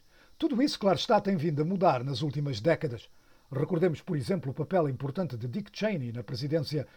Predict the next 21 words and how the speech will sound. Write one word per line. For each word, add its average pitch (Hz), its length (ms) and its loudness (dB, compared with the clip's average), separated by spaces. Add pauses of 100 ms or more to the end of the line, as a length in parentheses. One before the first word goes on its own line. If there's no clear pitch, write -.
(200)
de 147 180 -4
George 151 300 2
W. 131 300 -4
Bush. 160 400 -6 (600)
E 320 80 4
mesmo 226 320 6
que 160 300 0
Joe 160 220 4
Biden 143 420 4
não 127 220 -6
tivesse 143 500 0
tido 131 340 -2
esse 127 160 -6
papel 160 400 2
na 127 140 -6
presidência 139 500 -6
de 107 60 -12
Barack 143 340 -4
Obama, 170 400 0 (540)
ele 247 180 8
era, 185 300 4